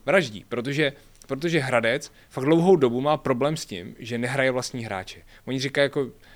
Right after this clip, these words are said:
nevychovávají, nedaří se jim jako vypiplat ty,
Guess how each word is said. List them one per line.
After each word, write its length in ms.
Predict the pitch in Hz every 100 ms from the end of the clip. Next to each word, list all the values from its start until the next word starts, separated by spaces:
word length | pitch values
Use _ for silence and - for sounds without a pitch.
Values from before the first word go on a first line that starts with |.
| - -
nevychovávají, 600 | 135 139 - 135 127 127
nedaří 380 | 123 127 131 131
se 140 | -
jim 140 | 127 123
jako 220 | 117 127
vypiplat 600 | 117 117 131 131 123 -
ty, 380 | - 117 113 110